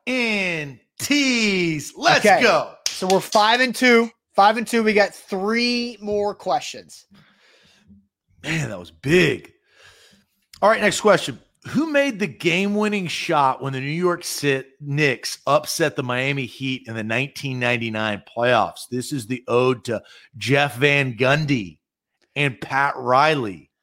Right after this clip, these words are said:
Speaker 2: So when the Knicks beat the Heat in the playoffs, who hit the game-winning shot?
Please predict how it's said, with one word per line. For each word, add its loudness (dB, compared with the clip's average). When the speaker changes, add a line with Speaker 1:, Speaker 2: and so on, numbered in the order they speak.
Speaker 2:
So -4
when -2
the -8
Knicks 0
beat -2
the -4
Heat -8
in -2
the -6
playoffs, 0
who -2
hit -4
the -8
game-winning -2
shot? 0